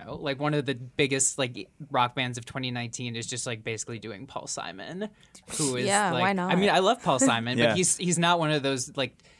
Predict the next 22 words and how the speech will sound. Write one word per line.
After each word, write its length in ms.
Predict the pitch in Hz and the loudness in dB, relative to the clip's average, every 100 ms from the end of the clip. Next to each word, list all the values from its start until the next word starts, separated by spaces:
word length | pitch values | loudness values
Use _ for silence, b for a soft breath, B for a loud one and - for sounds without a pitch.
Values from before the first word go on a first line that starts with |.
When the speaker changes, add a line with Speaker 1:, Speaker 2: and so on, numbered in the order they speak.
| - | -2
Speaker 1:
you 100 | 165 | 2
know, 120 | 160 | 4
like, 180 | 151 151 | 4 4
typically 380 | 196 170 160 | 2 2 0
rock 260 | 139 131 123 | 4 4 2
bands 220 | 131 127 | -2 -2
these 180 | 123 117 | -4 -2
days 220 | 123 120 | -4 -2
are 60 | 120 | -4
like, 140 | 113 120 | -4 -2
"Yeah, 180 | 127 117 | 0 0
we 100 | 120 | -4
grew 220 | 135 135 | -4 -2
up, 120 | 123 127 | -2 -4
we 80 | |
love 200 | 120 120 110 | -4 -4 -4
Springsteen, 640 | - 180 180 160 156 139 | -4 0 0 -2 -6 -6
we 100 | 131 | -8
love 220 | 123 117 | -8 -10
the 60 | 117 | -8
Stones." 580 | - - 190 170 151 131 | -8 -2 0 0 -2 -4
Like, 220 | 123 - | -6 -8